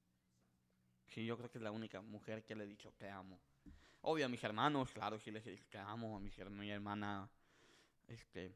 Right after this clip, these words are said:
so-, son dos personas. Dos personas o mujeres que les he dicho "te amo". Dos personas,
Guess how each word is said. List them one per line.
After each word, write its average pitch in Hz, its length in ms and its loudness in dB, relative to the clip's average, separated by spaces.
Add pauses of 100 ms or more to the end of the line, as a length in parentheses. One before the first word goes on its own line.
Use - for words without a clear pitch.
so-, 113 80 0
son 113 160 2
dos 117 160 4
personas. 98 480 -2 (540)
Dos 123 240 2
personas 127 480 2 (100)
o 113 120 0
mujeres 113 440 0
que - 80 -6
les 104 160 -4
he 101 60 -2
dicho 98 220 -8
"te 92 120 -8
amo". 85 200 -8 (1120)
Dos 113 180 -2
personas, 120 640 -2